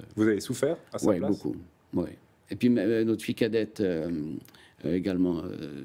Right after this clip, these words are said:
Speaker 2: souffert de ça parce qu'elle était encore à la maison, elle était jeune, et c'était difficile.
Speaker 1: En ce moment, il se passe, euh, beaucoup de choses autour, euh, bien, du Conseil d'État. Il y a des
Speaker 2: Je ne suis
Speaker 1: polémiques.
Speaker 2: pas candidat.
Speaker 1: <laughs>
Speaker 2: Non, je vous assure. J'y réfléchis depuis hier, mais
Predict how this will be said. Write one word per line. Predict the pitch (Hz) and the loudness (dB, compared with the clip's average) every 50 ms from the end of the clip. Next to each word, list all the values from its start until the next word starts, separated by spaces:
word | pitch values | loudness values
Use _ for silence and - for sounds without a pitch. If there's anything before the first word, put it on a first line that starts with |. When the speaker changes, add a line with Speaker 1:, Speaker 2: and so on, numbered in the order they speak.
| 71 71 | -14 -14
Speaker 2:
souffert | 80 - - 87 - - 101 92 | -16 -14 -12 -8 -4 -2 -2 -2
de | 87 87 | -2 -6
ça | - - 95 80 | -6 -4 -4 -6
parce | - 80 - - | -6 -10 -12 -10
qu'elle | - 82 - | -8 -6 -6
était | 90 - - - | -6 -8 -6 -6
encore | 82 95 90 - 92 90 98 | -6 -6 -4 -4 -6 -4 -4
à | |
la | 92 82 | -4 -4
maison, | 90 90 87 82 87 95 92 90 82 | -2 -4 -4 -4 -6 -6 -6 -6 -8
elle | 78 | -10
était | 78 - - 80 | -12 -14 -14 -14
jeune, | 80 - 85 80 82 82 82 - | -12 -12 -12 -12 -12 -14 -14 -16
et | - - _ _ _ _ | -18 -20 _ _ _ _
c'était | - - 92 90 - 92 | -14 -12 -10 -6 -6 -6
difficile. | 90 92 87 - - - - - - - _ _ _ | -6 -6 -10 -12 -14 -16 -16 -16 -20 -20 _ _ _
Speaker 1:
En | - 113 | -4 -2
ce | 107 - 113 | -2 0 0
moment, | 107 107 113 117 120 | 0 2 2 2 2
il | 110 101 104 98 | 2 0 -2 -2
se | - - - 107 | -4 -2 -2 -2
passe, | 101 - 110 107 104 104 - - - - | 2 2 2 2 2 0 -4 -6 0 0
euh, | 101 98 95 92 92 92 92 92 92 92 92 - _ - 92 92 | 2 2 2 0 0 -2 -4 -6 -8 -12 -16 -20 _ -20 -10 -4
beaucoup | 101 104 - - 117 113 | -4 -4 -4 -4 -6 -6
de | 104 98 104 101 92 | -6 -4 -4 -4 -4
choses | - - - - 131 127 117 107 98 | -2 -2 0 2 2 2 2 2 0
autour, | 101 98 - - 113 110 107 87 90 90 | -2 -2 -4 -2 2 2 2 2 0 -4
euh, | 90 87 85 85 85 85 | -4 -2 -2 -4 -4 -4
bien, | - 90 90 | -4 -4 -4
du | 90 90 | -4 -4
Conseil | - - 113 - - - 107 101 | 0 0 0 0 2 0 0 0
d'État. | 104 101 101 - 110 107 113 123 127 123 | 0 -2 0 2 2 2 2 0 -2 0
Il | 110 | 2
y | 107 | 2
a | 101 | 2
des | 98 104 | 2 0
Speaker 2:
Je | 101 | -2
ne | - - 101 101 - | 2 2 4 4 4
suis | 95 101 127 | 4 2 2
Speaker 1:
polémiques. | 123 | 2
Speaker 2:
pas | 131 120 | 2 0
candidat. | - 107 95 90 87 78 78 - - - - - | 0 -2 -2 -2 -2 -4 -4 -6 -6 -8 -2 0
Speaker 1:
<laughs> | - 143 - - - - 381 381 - - - 226 202 - - | 2 2 2 0 -2 -2 0 0 0 4 4 4 4 4 0
Speaker 2:
Non, | 196 160 165 202 185 208 185 | -4 -2 -2 -2 -2 -2 0
je | 175 175 | -2 -2
vous | 123 127 | 0 0
assure. | 135 - - - 180 175 135 - 170 - - 190 - - - - - _ - - - - 233 240 214 190 | -2 -2 -2 -4 -4 -4 -2 -2 -4 -2 -2 -6 -6 -6 -8 -20 -20 _ -20 -10 -2 0 2 2 2 2
J'y | 117 120 151 | 4 4 4
réfléchis | 156 160 156 147 139 - - 185 | 4 2 0 -2 -2 0 0 -2
depuis | 175 - - 120 107 | -2 -2 -2 0 2
hier, | 110 107 101 101 95 | 4 4 2 2 0
mais | 92 92 87 78 80 71 | 0 0 0 0 -2 -4